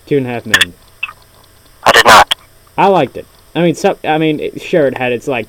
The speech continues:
Speaker 1: down episodes, but I mean, it, it, it, it, it was pretty good.
Speaker 2: Random person said that said this on Facebook. "There are two things you need in life: God and gun."
Speaker 1: <laughs>
Speaker 2: Those two things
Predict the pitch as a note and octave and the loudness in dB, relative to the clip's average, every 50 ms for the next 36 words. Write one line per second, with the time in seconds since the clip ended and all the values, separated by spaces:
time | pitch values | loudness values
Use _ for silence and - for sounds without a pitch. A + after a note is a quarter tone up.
0 | _ - A2+ - B2 A#2 A#2 A2+ A2 G#2+ G2+ G2 G2 G2 - _ _ - - A#2 | _ -16 -6 -4 -4 -2 -2 -4 -6 -8 -10 -10 -12 -14 -16 _ _ -12 -10 -10
1 | A2 - A#2 G#2+ - A2+ G#2+ G#2 G2+ G2+ G2+ - A2+ A2+ A2+ A#2 A#2 - - - | -8 -6 -8 -8 -8 -8 -6 -6 -6 -8 -8 -8 -8 -6 -6 -6 -6 -6 -6 -6
2 | - - - - - - - - - - E3 E3+ - - D3+ E3 D#3+ - - - | -6 -6 -6 -6 -6 -6 -6 -6 -6 -6 -8 -6 -6 -6 -6 -6 -6 -8 -6 -4
3 | F#3 F#3+ G3 F#3 F3 - - C#3+ B2+ G#2+ F#2 D3 - C3+ C3+ C3+ C#3 C#3+ C#3 - | -2 0 0 -2 -2 -2 -2 -2 -2 -2 0 2 4 6 6 8 6 4 4 6
4 | - - C#3 C#3 - C#3 B2+ A#2+ - - C#3 B2 A#2+ B2 A#2+ A#2 A2+ - - - | 6 6 6 6 6 4 4 4 4 4 4 6 6 6 6 6 4 2 2 4
5 | - A#2+ A#2 A#2 A2+ - A#2 A2+ - - A2+ G#2+ - - A#2 A2+ B2 D3+ D#3 D3+ | 4 4 4 4 4 4 4 4 4 6 4 4 4 2 2 4 6 6 6 8
6 | - G3 F#3 F3+ - F3 D#3+ D3 C#3+ C#3 C#3 C3 B2+ B2+ A#2+ A2+ G#2+ G#2 G2+ F#2 | 8 8 6 6 8 8 8 8 8 8 6 8 8 8 8 8 8 8 8 8
7 | - - - - - - - D3 D3+ D#3+ D3+ D3+ C#3 B2+ A2+ A2 G2+ G2 F#2 F2+ | 8 6 6 2 0 0 4 8 8 10 10 10 8 6 4 4 4 6 6 6
8 | - E2+ - - - - - - - - - E3 B2 - - - - - - - | 4 0 -2 -8 -20 -20 -20 -20 -18 -10 -10 -10 -10 -10 -12 -18 -18 -18 -20 -20
9 | - - - - - - - - - _ - - - - - - - - - - | -20 -20 -20 -20 -20 -20 -20 -20 -20 _ -20 -20 -20 -20 -20 -20 -20 -20 -20 -20
10 | - _ _ - - - - - - - - - - - - - - - - C3 | -20 _ _ -20 -20 -20 -20 -20 -20 -20 -18 -18 -18 -20 -20 -10 0 4 4 4
11 | - - - D#3+ D#3 - D#3+ D#3 D3 B2 | 4 4 2 2 4 6 6 6 6 4